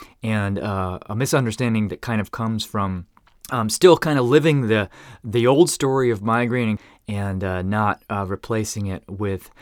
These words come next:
uh, the new story, which is really key to being successful with the Migraine Miracle Plan. And anytime I see a recurring comment or question that to me seems a little bit puzzling,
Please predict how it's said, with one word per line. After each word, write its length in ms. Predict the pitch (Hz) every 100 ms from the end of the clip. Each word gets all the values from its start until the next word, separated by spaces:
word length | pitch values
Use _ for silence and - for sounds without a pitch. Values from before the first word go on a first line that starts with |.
| - -
uh, 160 | 92
the 120 | 92 127
new 200 | 190 226
story, 560 | - 123 110 107 101 - - -
which 160 | 147
is 120 | 156
really 360 | 127 165 185 165
key 400 | - 180 127 113
to 120 | 120
being 240 | 104 110 104
successful 760 | - - 123 110 - 98 95 - _ 110
with 160 | 113
the 80 | 101
Migraine 360 | 95 98 95 95
Miracle 300 | 95 - 95
Plan. 460 | 101 95 90 92 _ - - _ _ _ 120
And 420 | 117 110 104 -
anytime 580 | 196 220 180 156 139 113 -
I 160 | 110
see 400 | 101 127 117 107 -
a 80 |
recurring 400 | 98 101 123 113
comment 380 | 107 104 101 104
or 80 | -
question 560 | - 113 107 - 107 98
that 200 | 90 92 _ _ -
to 100 | 143
me 180 | 175 214
seems 300 | 190 156 131
a 40 |
little 200 | 120 123
bit 180 | 104 101
puzzling, 540 | - 170 104 98 95